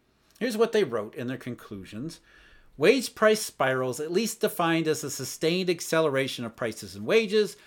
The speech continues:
are hard to find in the recent historical record." Hard to find. Of the seventy-nine episodes identified with accelerating prices and wages going back to the nineteen sixties,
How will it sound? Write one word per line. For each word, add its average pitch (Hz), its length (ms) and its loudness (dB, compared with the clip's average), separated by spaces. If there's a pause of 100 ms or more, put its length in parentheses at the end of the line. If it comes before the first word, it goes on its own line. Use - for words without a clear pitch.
(200)
are 226 160 6
hard 233 340 8
to 226 80 0
find 170 420 0
in 170 80 -2
the 165 140 -2
recent 139 420 -6
historical 117 600 -6
record." 156 400 2 (180)
Hard 202 200 0
to 214 80 -8
find. 214 380 -8 (720)
Of 175 160 2
the 170 80 0
seventy-nine 220 760 4
episodes 165 480 0
identified 147 640 2
with 123 120 -4
accelerating 127 580 -2
prices 117 400 -6
and 110 100 -8
wages 170 360 0
going 135 220 -4
back 127 240 0
to 120 100 -6
the 107 80 -6
nineteen 117 420 -8
sixties, 202 880 -2